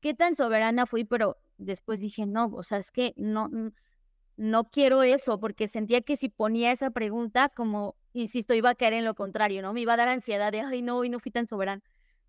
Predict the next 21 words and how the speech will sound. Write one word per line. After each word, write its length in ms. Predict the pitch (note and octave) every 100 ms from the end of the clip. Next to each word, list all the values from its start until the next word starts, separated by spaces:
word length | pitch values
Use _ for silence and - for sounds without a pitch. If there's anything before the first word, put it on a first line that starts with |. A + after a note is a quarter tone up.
| _
Y 80 | B3
entonces 320 | A#3+ C4 D4
lo 140 | C4+ A#3+
cambié 440 | A#3 A3+ A3+ A#3+
como 240 | B3+ B3 A3
decir, 300 | G#3 B3 G#3+
a 60 |
ver, 200 | G3+ G3 _ _ _ -
la 280 | G#3+ G3+
situación, 800 | F#3+ G#3+ G3+ - F#3+ - A#3+ A#3
el 140 | A3+ G#3+
contexto 540 | G3+ G3 G#3+ G#3 A3
del 200 | G#3+ F#3+
día 180 | G3+ G3+
de 140 | G#3
hoy, 320 | G3 F#3 G#3+ - _ _ _ _ _ _ _
¿cuánta 380 | - A#3 A3 B3
soberanía 500 | A#3+ G#3 G3+ G3+ G3+
me 140 | G#3 G#3+
permitió 460 | G3+ G3 F#3+ G#3
ejercer? 520 | G3 F#3+ F#3+ - C#4